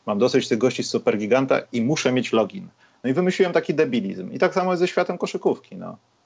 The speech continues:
Mogłem pomyśleć o, y, domenie P L, bo teraz świat koszykówki to jest jakiś sklep, który sprzedaje obręcze z tego, ze sklejki do kosza i takie tam. <laughs> No, także takie tajemnice.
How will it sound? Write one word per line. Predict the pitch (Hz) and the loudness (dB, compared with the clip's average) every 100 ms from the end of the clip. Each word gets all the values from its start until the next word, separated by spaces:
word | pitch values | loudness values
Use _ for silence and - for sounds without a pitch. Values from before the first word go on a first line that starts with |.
| _ _ _ _ _ _ _ _ _ _ - | _ _ _ _ _ _ _ _ _ _ -2
Mogłem | 123 131 | 2 2
pomyśleć | 147 156 143 131 | 2 0 0 -2
o, | |
y, | 101 - - 113 110 | -4 -10 -8 -4 -2
domenie | 120 127 120 | 0 0 -2
P | - 101 | 0 2
L, | 110 120 135 131 | 4 4 0 -4
bo | 107 107 | -6 -2
teraz | 123 120 117 | 0 0 0
świat | - 131 123 | -2 -2 -2
koszykówki | 117 110 131 131 135 | -6 -4 -6 -4 -2
to | 117 | 2
jest | 117 117 | 2 0
jakiś | - 127 117 | -4 -6 -8
sklep, | - 123 123 | 0 2 2
który | - 117 | -2 -6
sprzedaje | 104 - 117 113 113 | -4 -2 2 4 4
obręcze | 107 120 110 98 95 95 - _ _ | 4 2 0 -2 -4 -6 -14 _ _
z | - | -8
tego, | - 90 98 | -6 -4 -4
ze | 98 | -6
sklejki | - 120 107 98 90 | 0 2 2 0 -4
do | 92 | -2
kosza | - 87 - - - | -2 -2 -6 -10 -12
i | |
takie | - - - | -10 -8 -10
tam. | - - _ _ _ _ | -14 -20 _ _ _ _
<laughs> | - - - _ - _ - - - | -10 -10 -10 _ -20 _ -18 -18 -10
No, | 104 101 95 - | -4 -4 -4 -8
także | 98 101 110 - _ - - - - | -10 -10 -16 -20 _ -20 -20 -14 -4
takie | 110 104 | -2 2
tajemnice. | 107 101 98 92 | 2 2 0 -4